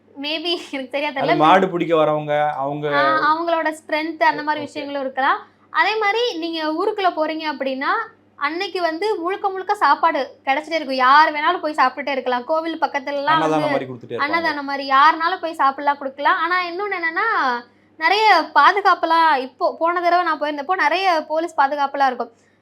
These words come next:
Speaker 1: ஆ, வாடி அரேஞ்ச் பண்ணிட்டாங்க அப்படின்னா, ஆ, யாரையுமே பெருசா உள்ள விட மாட்டாங்க. மீடியா,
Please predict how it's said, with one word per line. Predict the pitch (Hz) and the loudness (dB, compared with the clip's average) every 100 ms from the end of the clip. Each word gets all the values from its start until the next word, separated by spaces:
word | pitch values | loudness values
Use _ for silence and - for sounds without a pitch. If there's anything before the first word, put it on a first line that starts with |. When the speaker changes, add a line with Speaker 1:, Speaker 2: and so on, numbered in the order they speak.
| _ - | _ -2
Speaker 1:
ஆ, | 285 | 2
வாடி | 285 294 381 453 427 320 | 8 8 8 6 4 4
அரேஞ்ச் | 349 381 | 2 -2
பண்ணிட்டாங்க | 349 330 320 311 320 | -4 -2 0 0 -2
அப்படின்னா, | 285 277 269 302 427 440 - | -4 -6 -4 -2 -2 -2 -2
ஆ, | 262 | -2
யாரையுமே | 262 277 349 370 381 | 2 4 4 2 -2
பெருசா | 339 311 | -2 0
உள்ள | 320 294 | 0 0
விட | 285 269 | -2 -4
மாட்டாங்க. | 254 247 254 | -2 -2 -2
மீடியா, | 262 302 311 294 359 | -8 -4 2 4 4